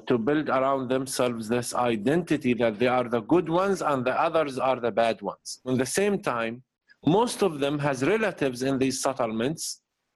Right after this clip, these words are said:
and they talk to them, but they try to show us how much they are pro us and for the end, to put an end for the occupation.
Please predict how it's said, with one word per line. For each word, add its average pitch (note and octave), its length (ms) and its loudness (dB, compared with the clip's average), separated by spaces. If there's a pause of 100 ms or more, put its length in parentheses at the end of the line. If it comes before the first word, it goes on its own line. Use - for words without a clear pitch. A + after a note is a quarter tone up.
(400)
and C3 560 0 (100)
they E3 220 4
talk G3+ 380 0
to D#3+ 100 2
them, B2 260 -2 (500)
but C3+ 280 2
they D3+ 340 2 (160)
try F#3+ 280 0
to E3+ 120 -6
show F#3+ 420 2
us - 560 -6 (420)
how D#3 160 2
much D#3 240 0
they C#3 140 2
are C3+ 220 2
pro D3 600 2
us C#3 380 -2
and B2 420 0
for C3 480 2
the B2 120 -2
end, C3+ 480 0
to B2+ 60 4
put B2 240 -2
an B2 140 2
end C3 180 2
for A#2+ 180 0
the A2 140 -2
occupation. G#2 600 -2